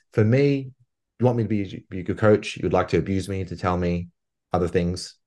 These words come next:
you can do that. Send me a message on Instagram. Happy to discuss anything at length.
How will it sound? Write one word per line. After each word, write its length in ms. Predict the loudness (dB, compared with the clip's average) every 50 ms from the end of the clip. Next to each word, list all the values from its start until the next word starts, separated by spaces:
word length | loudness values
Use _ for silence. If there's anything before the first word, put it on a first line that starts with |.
| _
you 160 | 2 4 6 6
can 140 | 6 6
do 140 | 6 6 6 6
that. 240 | 4 2 0 -2
Send 180 | 0 0 2 2
me 100 | 2 0
a 60 | 0
message 320 | 0 0 0 0 0 0 2
on 60 | 2
Instagram. 560 | 0 0 0 -4 -6 -4 -4 -4 -2 -4 -4
Happy 160 | -4 -2 -2 -2
to 100 | -4 -4
discuss 360 | -4 -4 -2 -2 -2 0 0
anything 300 | -2 -2 -2 -2 -4 -4
at 120 | -4 0
length. 380 | 2 4 4 4 2 0 -4